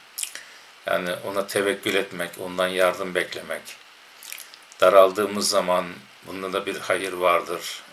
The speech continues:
efendim, Allah yardım eder diye ümit var olmak.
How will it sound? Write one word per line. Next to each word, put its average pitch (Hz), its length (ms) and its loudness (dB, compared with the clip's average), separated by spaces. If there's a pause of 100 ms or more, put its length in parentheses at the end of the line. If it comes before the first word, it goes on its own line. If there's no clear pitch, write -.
efendim, 82 360 -14
Allah 85 380 -2
yardım 85 380 -4
eder 85 300 -6
diye 87 240 -6 (920)
ümit 90 300 -8
var 95 200 10
olmak. 87 420 -2